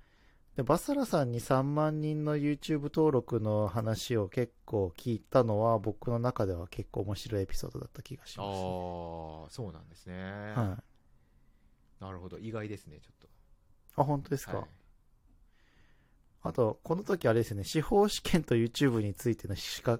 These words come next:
Speaker 1: 比較のエピソードが出てきて。
Speaker 2: はいはいはい。そうですね。
Speaker 1: <laughs> その、突き抜けるまで頑張ってしまうバサラさんの改善について聞けたのは良かったですね。
Speaker 2: あー。
Speaker 1: あとは、あの、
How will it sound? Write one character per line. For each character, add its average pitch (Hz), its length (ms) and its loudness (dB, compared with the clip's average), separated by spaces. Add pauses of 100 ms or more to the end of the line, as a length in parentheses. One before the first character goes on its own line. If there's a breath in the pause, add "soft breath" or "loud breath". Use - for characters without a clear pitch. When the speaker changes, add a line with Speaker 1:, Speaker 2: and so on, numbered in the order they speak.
Speaker 1:
比 - 120 -14
較 120 640 2
の 117 80 2
エ 117 80 4
ピ - 100 -12
ソ 120 120 2
ー 101 40 -2
ド 95 80 0
が 90 60 -2
出 92 100 -6
て - 140 -14
き - 120 -18
て。 - 280 -10
Speaker 2:
は 151 140 -2
い 139 40 0
は 113 160 -6
い 92 40 -4
は 87 180 -10
い。 85 160 -12
そ - 160 -14
う 85 40 -10
で 80 60 -14
す - 160 -18
ね。 101 200 -10
Speaker 1:
<laughs> - 1500 -20
そ - 240 -8
の、 104 300 -4
突 - 180 -10
き 147 100 -2
抜 139 140 0
け 147 160 4
る 135 140 6
ま 107 140 2
で 92 460 -2
頑 107 200 -2
張 104 120 -8
っ - 20 -18
て - 100 -8
し - 160 -8
ま 104 120 -2
う 101 60 -4
バ 110 100 -2
サ 113 160 -2
ラ 101 60 0
さ 98 120 -4
ん 92 60 -8
の 92 80 -6
改 107 240 0
善 104 200 -2
に 107 100 -4
つ - 100 -16
い 110 60 -8
て - 80 -18
聞 - 100 -20
け - 120 -4
た - 100 -4
の 110 120 0
は 110 80 4
良 101 120 2
か - 120 -10
っ - 40 -20
た - 140 -16
で - 60 -14
す 98 40 -10
ね。 95 60 -8
Speaker 2:
あ 82 480 -12
ー。 - 40 -20 (3000 loud breath)
Speaker 1:
あ 143 140 0
と 123 180 4
は、 95 200 2
あ - 20 -2
の、 101 220 -2